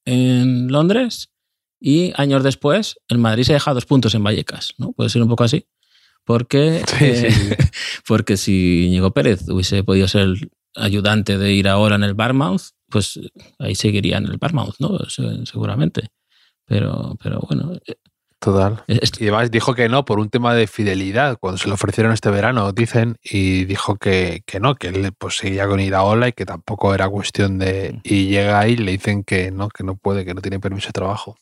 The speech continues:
Speaker 1: Sí, sí, sí. Oje, pero eso no, no sé cómo funciona esa burocracia, ¿no? Como que tienes que demostrar que tu trabajo es esencial o cosas así, ¿no? O sea, que Iraola no convenció a los funcionarios de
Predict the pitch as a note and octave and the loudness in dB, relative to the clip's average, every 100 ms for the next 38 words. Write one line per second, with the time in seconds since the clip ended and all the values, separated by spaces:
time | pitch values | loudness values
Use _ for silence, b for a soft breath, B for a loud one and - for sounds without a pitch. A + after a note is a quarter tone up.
0 | _ - C#3 B2+ - B2+ A#2 - D#3 _ | _ -6 0 0 0 -2 -2 -8 -16 _
1 | - - A#2 G2+ G2+ C#3+ D3+ B2+ - _ | -8 -4 0 0 2 2 4 2 -2 _
2 | - A2 A2 A2+ - D3+ B2+ G#2 G#2+ G#2 | -2 2 4 2 0 0 2 2 0 0
3 | A2 A2 G#2+ A2+ A2+ G#2 - G#2+ A#2+ A2 | 2 2 2 2 2 2 2 0 0 0
4 | G#2 F#3 - A2 G#2 - A2+ - A2 G#2+ | -2 -4 0 0 0 0 0 2 2 4
5 | G2+ - A2 A2 G2+ - G#2 G#2 G2+ A#2+ | 0 0 -2 0 0 0 0 0 0 0
6 | A2 - - A2+ _ _ _ _ - - | 0 0 -2 -6 _ _ _ _ -20 -4
7 | G2+ G2+ G#2 G2 G#2+ C3 A#2 G2+ G2+ G2 | 0 2 0 0 2 2 4 2 2 0
8 | G2 A#2+ G#2+ G2 G2+ G2+ - C3 A#2 D#3 | 0 -4 -4 -4 -2 -4 -2 0 2 0
9 | C3+ A2+ A2 A2 A#2 A#2 A#2 A2+ G#2+ C#3 | 0 -2 -2 -2 -4 -2 -2 0 2 2
10 | C3+ C#3+ B2+ A2+ G#2 A#2 C#3 F3+ _ _ | 0 0 2 2 0 0 0 -2 _ _
11 | _ _ _ D#3 A2+ G#2+ G#2+ G#2+ A2 _ | _ _ _ -2 2 4 2 0 -4 _
12 | _ _ _ _ - G2+ A2+ G2+ G#2 A#2+ | _ _ _ _ -4 0 0 0 0 2
13 | C3 A#2+ G#2 G#2 G#2 G#2 G2+ | 2 2 2 2 0 0 0